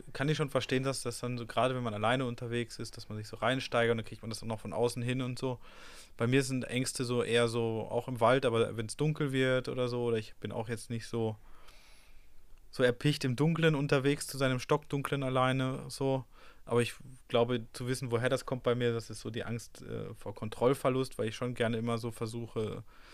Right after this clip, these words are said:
zu kontrollieren. Der andere würde mich wahrscheinlich auch als Kontrollfreak dann so,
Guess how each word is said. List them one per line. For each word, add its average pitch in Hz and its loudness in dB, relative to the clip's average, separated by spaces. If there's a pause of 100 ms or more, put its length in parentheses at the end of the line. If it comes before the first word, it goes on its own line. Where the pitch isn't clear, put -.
(280)
zu - -10
kontrollieren. 127 4
Der 110 6
andere 117 2
würde 117 -4
mich 117 -6
wahrscheinlich 113 -4
auch 107 -6
als 101 -8
Kontrollfreak 131 0
dann 127 0
so, 123 0